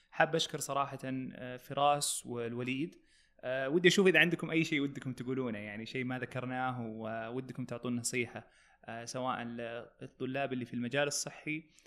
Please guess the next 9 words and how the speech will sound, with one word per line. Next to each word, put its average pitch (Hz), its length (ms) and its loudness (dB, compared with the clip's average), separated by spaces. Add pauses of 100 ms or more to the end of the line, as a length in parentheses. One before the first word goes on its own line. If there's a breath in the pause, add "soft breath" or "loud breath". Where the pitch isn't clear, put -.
(180)
آه، 110 260 -6
في - 140 0
مختلف 143 300 2
السنوات، 123 480 -4
الطلاب 120 360 -4
والطالبات، 120 560 0 (340 soft breath)
أو 196 180 8
أي 196 100 6
شخص - 500 2